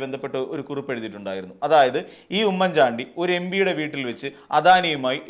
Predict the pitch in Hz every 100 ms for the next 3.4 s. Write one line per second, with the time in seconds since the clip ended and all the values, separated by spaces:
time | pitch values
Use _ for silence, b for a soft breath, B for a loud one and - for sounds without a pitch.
0 | 143 156 165 185 147 143 139 135 123 147
1 | 120 117 117 110 101 95 110 113 - b
2 | - 175 185 165 139 127 143 147 143 151
3 | 135 123 110 98